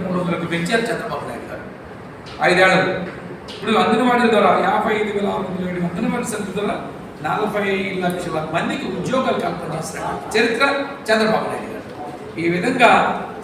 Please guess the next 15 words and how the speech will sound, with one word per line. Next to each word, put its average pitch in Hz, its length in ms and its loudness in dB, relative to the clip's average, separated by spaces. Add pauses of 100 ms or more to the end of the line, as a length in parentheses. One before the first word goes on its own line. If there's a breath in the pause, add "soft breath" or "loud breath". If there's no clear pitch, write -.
సంక్షేమ 202 440 -2 (200)
కార్యక్రమాలను 151 760 -2
రద్దు 139 240 -8
చేసి 143 240 -6 (200)
ఈ - 20 -8 (100)
రాష్ట్ర - 400 -2 (160)
ప్రజల - 300 -6 (580)
తల 170 140 2 (300)
మీద 175 180 -2 (500)
శటకోపం 240 640 -2
పెట్టినటువంటి 175 640 -8 (1080)
జగన్మోహన్ 214 500 2
రెడ్డి 165 140 4
గారి - 240 2
ప్రభుత్వాన్ని 196 640 0